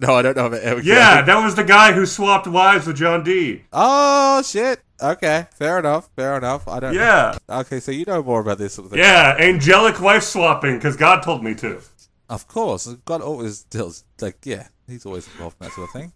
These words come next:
Speaker 2: <laughs>
Speaker 1: Uh,
Speaker 2: This is, this is real history. This, like, this is documented. <laughs> Um,
Speaker 1: Oh my God, I'm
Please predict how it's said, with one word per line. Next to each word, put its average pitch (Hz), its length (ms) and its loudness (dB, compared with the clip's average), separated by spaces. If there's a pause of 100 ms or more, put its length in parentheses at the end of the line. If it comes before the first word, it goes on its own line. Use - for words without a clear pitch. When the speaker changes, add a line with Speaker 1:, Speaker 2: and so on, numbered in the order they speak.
(140)
Speaker 2:
<laughs> 170 380 -8
Speaker 1:
Uh, 175 640 -8
Speaker 2:
This 190 220 6
is, 233 360 -4
this 220 220 -2
is 214 220 -2
real 220 260 2
history. 123 640 -2
This, 139 300 -6
like, 127 180 -2
this 170 200 -2
is 175 120 -6
documented. 151 800 -4
<laughs> - 40 -20 (540)
Um, - 280 -6 (420)
Speaker 1:
Oh 101 160 -16
my 87 80 -14
God, 92 260 -10
I'm 90 220 -14